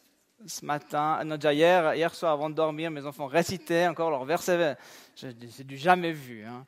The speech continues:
Même chez un, même chez la famille d'un pasteur, euh, non. Là, c'était vraiment, euh, incroyable. Bon, alors ce matin, on va commencer une série ensemble, une série estivale, une série d'été, euh, que j'ai intitulée Les pieds dans le sable.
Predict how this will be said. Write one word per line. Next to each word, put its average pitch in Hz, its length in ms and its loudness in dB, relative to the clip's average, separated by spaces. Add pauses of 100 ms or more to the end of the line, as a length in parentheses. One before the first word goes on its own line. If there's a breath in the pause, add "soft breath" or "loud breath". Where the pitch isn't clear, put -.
(340 soft breath)
Même 208 380 6
chez 196 240 0
un, 170 680 6
même 175 180 -8
chez 165 400 -4
la 156 120 0
famille 170 220 -2
d'un 156 100 2
pasteur, 160 580 0
euh, 151 260 -4
non. 147 320 0 (520 loud breath)
Là, 143 260 0
c'était 143 260 -8
vraiment, 151 480 -4
euh, 127 120 -6 (100)
incroyable. 131 640 -4 (720 loud breath)
Bon, 156 400 2 (280)
alors 254 360 6
ce 269 100 -2
matin, 254 360 2
on 262 40 2
va 226 80 4
commencer 233 320 -4
une 208 140 -4
série 247 280 2
ensemble, 240 300 -2
une 202 80 -2
série 247 400 2
estivale, 220 680 4
une 185 100 -8
série 240 480 0 (320 loud breath)
d'été, 175 800 4 (400 loud breath)
euh, 180 260 2
que 196 220 -2
j'ai 185 100 0
intitulée 190 400 0
Les 175 160 4
pieds - 240 0
dans 247 120 4
le 220 40 2
sable. 156 500 6